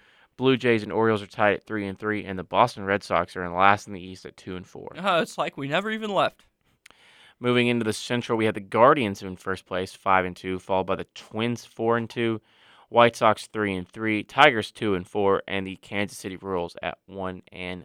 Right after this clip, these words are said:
Speaker 1: five.
Speaker 2: I guess it could always be worse.
Speaker 1: It c-, could always be worse. Uh, moving on to the West, the Te-, the Texas Rangers are in first place at four and two, followed closely by the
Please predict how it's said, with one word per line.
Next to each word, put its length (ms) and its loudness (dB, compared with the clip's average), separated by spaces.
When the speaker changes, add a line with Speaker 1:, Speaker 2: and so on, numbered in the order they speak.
Speaker 1:
five. 540 -10
Speaker 2:
I 80 -18
guess 220 -16
it 40 -20
could 140 -20
always 300 -2
be 140 -16
worse. 360 -18
Speaker 1:
It 200 -20
c-, 60 -20
could 140 6
always 200 10
be 60 -2
worse. 340 -4
Uh, 280 10
moving 380 2
on 120 6
to 40 4
the 60 4
West, 280 6
the 100 -12
Te-, 240 -20
the 280 -4
Texas 400 -10
Rangers 480 -4
are 80 -8
in 80 -10
first 260 -10
place 280 -4
at 80 -18
four 320 0
and 120 -6
two, 240 -8
followed 360 0
closely 460 -8
by 180 -2
the 140 -14